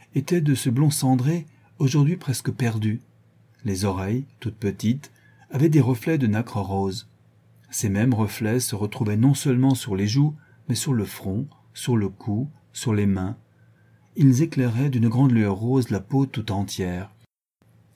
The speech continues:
Les sourcils barraient d'une très fine ligne, presque noire, et à peine interrompue, le front intelligent et pur.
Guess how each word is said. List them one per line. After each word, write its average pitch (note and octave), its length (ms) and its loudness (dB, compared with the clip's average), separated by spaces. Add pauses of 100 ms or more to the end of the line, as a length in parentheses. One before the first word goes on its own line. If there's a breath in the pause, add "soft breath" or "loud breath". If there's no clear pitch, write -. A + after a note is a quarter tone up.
(140)
Les A#2+ 160 2
sourcils C3+ 540 -2
barraient A#2 440 0
d'une G2 280 -4
très C#3+ 220 -4
fine G2+ 340 2
ligne, B2 480 2 (140)
presque - 300 -8
noire, G2+ 600 -2
et C3+ 100 -2
à F#2+ 60 -4
peine C3 360 2
interrompue, G#2+ 640 -2 (460 loud breath)
le A#2+ 220 2
front D3+ 280 -2
intelligent B2+ 520 0
et A2 80 2
pur. F#2+ 580 -8